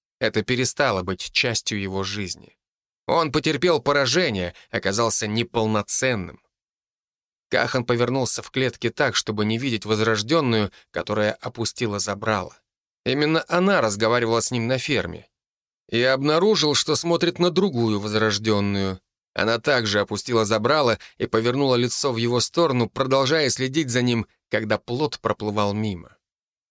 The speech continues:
Кахан вновь пошевелился. Теперь он смотрел вперед, через плечо Платагона,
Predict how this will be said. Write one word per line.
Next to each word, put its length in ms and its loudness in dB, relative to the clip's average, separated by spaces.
Кахан 400 0
вновь 300 -2
пошевелился. 760 -2
Теперь 260 0
он 80 0
смотрел 400 0
вперед, 640 0
через 320 -2
плечо 320 0
Платагона, 760 0